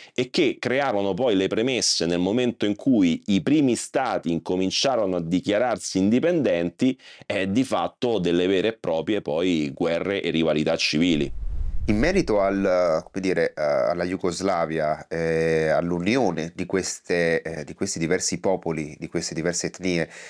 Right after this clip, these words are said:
Speaker 2: eh, m-, viene magari da pensare, da chiedersi come nasce la Jugoslavia. Ecco, cerchiamo di ricordare anche appunto questo evento che potrebbe appunto servirci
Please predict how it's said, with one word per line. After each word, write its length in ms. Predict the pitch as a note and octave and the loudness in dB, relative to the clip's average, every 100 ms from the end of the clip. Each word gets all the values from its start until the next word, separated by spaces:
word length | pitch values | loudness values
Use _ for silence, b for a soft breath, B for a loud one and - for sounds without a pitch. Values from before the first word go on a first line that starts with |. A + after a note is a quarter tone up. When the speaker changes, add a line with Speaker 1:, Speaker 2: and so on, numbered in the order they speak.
| B B | B B
Speaker 2:
eh, 280 | F2 A1 - - - | -2 0 -4 -12 -8
m-, 340 | A2 G#2+ D#2 G#2+ | -6 -6 -4 -2
viene 220 | C#3+ C3+ | 0 2
magari 500 | G2+ F#2+ A2 G#2 - | 0 0 0 0 -2
da 220 | F2+ F2+ | -2 -2
pensare, 760 | - F#2 F2 G2+ G#2 F2+ E2+ E2+ | -2 -4 -2 -2 0 0 0 -2
da 120 | E2+ | -4
chiedersi 500 | - G#2 F2 - F2+ | -2 -2 -2 -4 -4
come 240 | D3 A#2 | -2 -2
nasce 440 | F#2+ F2 - - B1 | -2 -4 -6 -8 -6
la 100 | D#2+ | -4
Jugoslavia. 800 | D#2+ - D2+ D#2+ C2+ B1+ G#1 | -6 -6 -6 -4 -4 -4 -2
Ecco, 240 | G#2 - - - C2 - | -2 -2 -10 -12 -18 -12
cerchiamo 400 | - F#2 C3 A#2+ | -8 -4 -2 -2
di 100 | F2 | -2
ricordare 560 | E2+ F2 E2+ F2+ F2+ | -2 -4 -4 -4 -2
anche 200 | E2 F2 | -4 -4
appunto 480 | E2+ F2 F2 F2 C#2+ B B | -10 -8 -6 -4 -4 B B
questo 300 | F#2 E2+ E2+ | -4 -2 -2
evento 420 | E2+ G2 F2 D#2+ | 0 -2 -4 -6
che 140 | - | -6
potrebbe 420 | F2 A2+ F2+ F#2 - | -4 -4 -4 -4 -8
appunto 320 | - E2 - | -10 -10 -8
servirci 680 | - F2+ D2+ D#2 - - | -6 -6 -6 -8 -6 -10